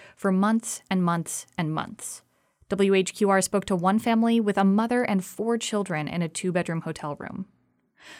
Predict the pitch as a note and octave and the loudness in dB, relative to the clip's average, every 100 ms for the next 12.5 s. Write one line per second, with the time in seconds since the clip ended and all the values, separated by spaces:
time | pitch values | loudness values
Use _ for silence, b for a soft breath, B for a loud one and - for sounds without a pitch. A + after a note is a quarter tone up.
0 | B - A#3+ C4+ D#4 C#4 - D#3+ D#3+ - | B -2 0 2 2 2 0 -2 -4 -6
1 | - _ _ A#3 A#3 D4 D#4+ C#4+ A#3 A#3+ | -10 _ _ -2 0 2 2 2 4 4
2 | A3+ G#3+ G#3+ G#3 G3+ A#3+ B3 F#3+ F#3 - | 6 6 4 2 0 -4 -2 -4 -4 -10
3 | F#3 - F3+ - E3+ - D#3+ - - G3 | -4 -4 -2 -4 -4 -4 -6 -6 -8 -10
4 | - _ _ _ - A#3 B3+ C4+ B3+ A3 | -14 _ _ _ 0 4 4 4 4 4
5 | A3 A3 F#3+ F3 D#3+ - - - _ G3+ | 4 2 0 0 -2 -2 -6 -14 _ 0
6 | G#3+ - C4 C4+ C#4+ B3 A#3+ - G3 F#3+ | 2 2 2 4 4 4 2 0 0 0
7 | F#3 - F#3+ - - F#3+ F3 E3+ E3+ - | -2 -4 -4 -4 -2 0 2 2 0 0
8 | F3+ G#3 G3+ F#3 E3 E3+ E3+ D#3 E3 E3 | -2 2 0 0 -2 0 0 0 -2 -2
9 | D#3+ E3 D#3+ D#3 D#3+ D3+ - G#3+ A3 - | -2 -2 -2 -2 -2 -4 -4 -2 -2 -4
10 | - b b - F#3 - G#3+ A3+ - G#3 | -12 b b -4 -4 -2 0 0 2 -2
11 | F#3 F#3 E3 F3 G3 F3 D#3 D#3+ F#3 F3 | 0 -2 0 2 2 0 -2 -2 0 0
12 | D#3 C#3+ - - - | 0 -4 -6 -8 -12